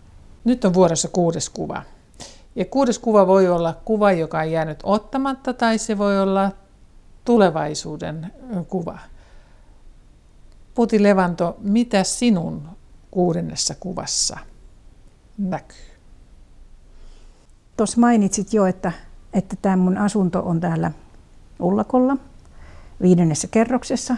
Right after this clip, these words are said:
Speaker 2: hissittömän talon viimeisessä kerroksessa, ylimmässä kerroksessa. Ää, portaat on rankat nousta, niin kuin näissä vanhoissa jugendrakennuksissa usein portaiden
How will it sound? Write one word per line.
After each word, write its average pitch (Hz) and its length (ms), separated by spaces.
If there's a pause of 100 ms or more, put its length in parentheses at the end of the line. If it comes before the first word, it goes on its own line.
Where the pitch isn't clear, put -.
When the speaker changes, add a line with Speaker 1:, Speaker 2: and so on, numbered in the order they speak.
Speaker 2:
hissittömän 190 640
talon 170 420
viimeisessä 170 480
kerroksessa, 220 560
ylimmässä 196 380
kerroksessa. 208 580 (680)
Ää, 170 200
portaat 214 480
on 170 220 (140)
rankat 190 640 (160)
nousta, 190 480 (120)
niin 180 220
kuin 175 140
näissä 165 280
vanhoissa 175 380
jugendrakennuksissa 175 1000 (320)
usein 180 440
portaiden 180 600